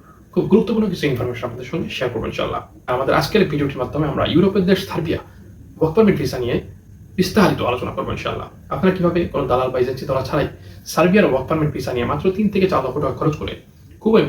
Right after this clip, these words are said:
মিনিমাম স্বল্প সময়ের মধ্যে উচ্চ বেতনে কাজ করার সুযোগ পেতে পারেন, টোটাল বিস্তারিত বিষয় আমাদের আজকের এই ভিডিওটির মাধ্যমে শেয়ার করবো ইনশাআল্লাহ। যারা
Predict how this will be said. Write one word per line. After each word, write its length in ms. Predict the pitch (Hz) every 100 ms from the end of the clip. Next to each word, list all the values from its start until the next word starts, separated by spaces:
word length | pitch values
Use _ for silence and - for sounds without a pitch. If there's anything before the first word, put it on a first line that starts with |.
| 123
মিনিমাম 280 | 165 127 - -
স্বল্প 200 | 165 180 -
সময়ের 220 | 139 127
মধ্যে 180 | 117 147
উচ্চ 160 | 151 - 185
বেতনে 240 | 156 139 -
কাজ 100 | 135 -
করার 140 | 131 -
সুযোগ 180 | 165 160
পেতে 160 | 147 120
পারেন, 160 | 117 170 - - - -
টোটাল 220 | 196 160 -
বিস্তারিত 320 | 147 139 127 -
বিষয় 200 | 120 180 - - _ -
আমাদের 180 | 127 - -
আজকের 340 | 151 - 202 190
এই 60 | 143 131
ভিডিওটির 300 | - 123 117
মাধ্যমে 240 | 117 147 208 - - _ -
শেয়ার 160 | 131 120
করবো 140 | -
ইনশাআল্লাহ। 280 | - 120 - - - - - -
যারা 160 | 170